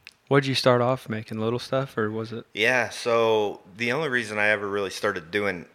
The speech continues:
Speaker 2: any of this was, um, it's kind of a funny story, but my wife bought me a, um, beehive kit for
Speaker 1: Hmm.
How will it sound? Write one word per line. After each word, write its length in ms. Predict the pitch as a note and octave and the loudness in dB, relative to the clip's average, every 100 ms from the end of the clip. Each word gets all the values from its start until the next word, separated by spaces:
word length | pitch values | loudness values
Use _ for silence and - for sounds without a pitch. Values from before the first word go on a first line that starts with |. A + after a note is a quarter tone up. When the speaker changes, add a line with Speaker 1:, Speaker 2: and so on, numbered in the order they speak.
| _ _ | _ _
Speaker 2:
any 220 | A#2+ C3+ A2+ | -4 -2 -2
of 120 | F2+ | -2
this 340 | F2+ G2 - | -4 -6 -8
was, 480 | F#2+ F2+ F2+ F2 - - | -4 -4 -4 -10 -16 -14
um, 460 | F2 A#2+ E2+ E2+ - _ _ _ _ - | -12 -12 -14 -18 -20 _ _ _ _ -18
it's 140 | - | -10
kind 160 | G#2+ F#2 | -6 -6
of 80 | |
a 20 | D#2+ | -10
funny 300 | - F#2 F2 | -8 -8 -8
story, 340 | - F#2 E2+ | -10 -8 -8
but 220 | E2+ - _ - - - - _ _ | -10 -16 _ -20 -20 -20 -20 _ _
my 100 | A2 | -4
wife 340 | G#2 G#2+ A2+ A2 | 2 4 2 2
bought 240 | G#2+ G2 | 0 0
me 360 | G2 G2 F#2+ F2+ | -2 -6 -6 -6
a, 420 | F#2+ F2+ F2 E2+ | -6 -4 -4 -6
um, 500 | E2+ E2 E2 E2 - - _ _ _ _ _ _ | -6 -6 -8 -12 -18 -20 _ _ _ _ _ _
beehive 480 | B2 B2 G2 F2 - | -4 -4 -4 -4 -8
kit 300 | - E2+ - _ _ | -12 -12 -12 _ _
for 300 | - F2+ F2+ | -14 -6 -4
Speaker 1:
Hmm. 220 | F2 F#2+ | -4 -6